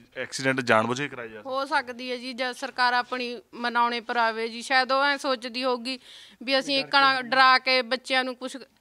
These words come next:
Speaker 2: ਤਕਲੀਫ ਦੇ ਕੇ ਇਹਨਾਂ ਨੂੰ ਰੋਕ ਸਕੀਏ ਜੀ।
Speaker 1: ਹੂੰ।
Speaker 2: ਸ਼ਾਇਦ ਹੋ ਸਕਦਾ ਹੱਥ ਉਹਨਾਂ ਦਾ, ਜਦ ਉਹ ਸਰਕਾਰ ਅਸੀਂ ਚੁਣੀ ਆ, ਸਾਡਾ ਪੁੱਛੇ ਨਹੀਂ ਰਹੀ ਜੀ ਸਾਨੂੰ। ਹੁਣ ਇੰਨੇ ਬੱਚੇ ਮਰੇ ਆ, ਉਹਨਾਂ ਦੇ ਵੱਲੋਂ ਇੱਕ ਵੀ ਬੀਜੇਪੀ ਦਾ ਕੋਈ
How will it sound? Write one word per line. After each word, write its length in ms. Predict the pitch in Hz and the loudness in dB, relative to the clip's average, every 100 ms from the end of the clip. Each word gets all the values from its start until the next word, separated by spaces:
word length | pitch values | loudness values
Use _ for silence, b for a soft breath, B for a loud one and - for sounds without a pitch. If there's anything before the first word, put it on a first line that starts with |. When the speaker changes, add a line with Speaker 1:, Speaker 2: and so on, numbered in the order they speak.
| - _ _ | -20 _ _
Speaker 2:
ਤਕਲੀਫ 360 | 269 262 277 254 | -6 -2 -2 -2
ਦੇ 240 | 247 262 | 0 0
ਕੇ 140 | 254 262 | 2 0
ਇਹਨਾਂ 180 | 262 277 | 0 0
ਨੂੰ 100 | 311 | 2
ਰੋਕ 280 | 269 240 | 2 0
ਸਕੀਏ 520 | 254 262 226 233 240 240 | -2 -4 -4 -4 -4 -4
ਜੀ। 180 | 247 | -8
Speaker 1:
ਹੂੰ। 200 | 240 b 214 b b _ | -12 b -20 b b _
Speaker 2:
ਸ਼ਾਇਦ 320 | - 269 269 285 | 0 4 4 4
ਹੋ 200 | 294 285 | 2 4
ਸਕਦਾ 400 | 294 269 262 277 | 2 2 0 2
ਹੱਥ 260 | 269 269 | 2 0
ਉਹਨਾਂ 280 | 269 262 269 | -6 -4 -4
ਦਾ, 200 | 277 269 - - | -4 -8 -12 -8
ਜਦ 320 | 226 269 262 | 0 0 2
ਉਹ 240 | 277 294 311 | 2 2 0
ਸਰਕਾਰ 560 | 320 294 277 277 285 | 0 6 6 8 4
ਅਸੀਂ 220 | 277 320 | 0 -4
ਚੁਣੀ 280 | 311 311 302 | -4 -4 -4
ਆ, 80 | 302 | 0
ਸਾਡਾ 360 | 320 277 269 294 | 2 4 2 0
ਪੁੱਛੇ 640 | _ _ 285 - 349 311 | _ _ -10 -4 0 0
ਨਹੀਂ 160 | 330 320 | 0 -2
ਰਹੀ 220 | 311 302 | -4 -4
ਜੀ 140 | 302 | -6
ਸਾਨੂੰ। 360 | 302 302 302 302 b b 226 277 | -2 -2 -2 -8 b b _ -2
ਹੁਣ 100 | 294 | 0
ਇੰਨੇ 220 | 294 302 | 2 0
ਬੱਚੇ 380 | 277 285 302 285 | 0 -2 -2 0
ਮਰੇ 300 | 277 277 285 | 0 0 0
ਆ, 80 | |
ਉਹਨਾਂ 260 | 285 294 311 | 0 0 0
ਦੇ 120 | 320 | -2
ਵੱਲੋਂ 260 | 311 294 302 | -4 -4 -6
ਇੱਕ 220 | 294 330 | -6 -8
ਵੀ 220 | 302 330 | -4 -4
ਬੀਜੇਪੀ 720 | 262 240 233 277 269 269 277 | -4 -10 -10 -6 -6 -6 -6
ਦਾ 120 | 269 269 | -6 -4
ਕੋਈ 260 | 269 277 | -2 -2